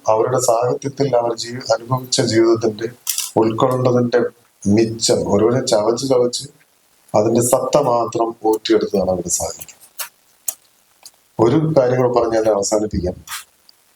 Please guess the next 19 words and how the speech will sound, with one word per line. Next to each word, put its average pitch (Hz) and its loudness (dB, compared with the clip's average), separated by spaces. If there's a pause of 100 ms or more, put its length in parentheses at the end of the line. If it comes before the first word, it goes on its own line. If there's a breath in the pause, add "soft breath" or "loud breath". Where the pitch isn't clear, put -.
(160)
അത് 113 2 (840)
നമ്മൾ 135 2
വളരുന്നതനുസരിച്ച്, 110 -4
ഒരു 104 2
വായിച്ച് 110 2
വളരുന്നതിനും 110 -2
ജീവിച്ച് 127 2
വളരുന്നതിനും 117 -2 (680)
അല്ലെങ്കിൽ 117 4
അനുഭവിച്ച് 131 2
വളരുന്നതിനനുസരിച്ച് 117 -2
നമ്മൾ 107 -4 (560)
കൃതികളെ 131 2
സമീപിക്കുന്നതിൽ 113 -2
വ്യത്യാസം 101 0
വരും. 76 -14 (1120)
അതെനിക്ക് 120 2
ഈയിടെ, 117 2
എനിക്ക് 110 -6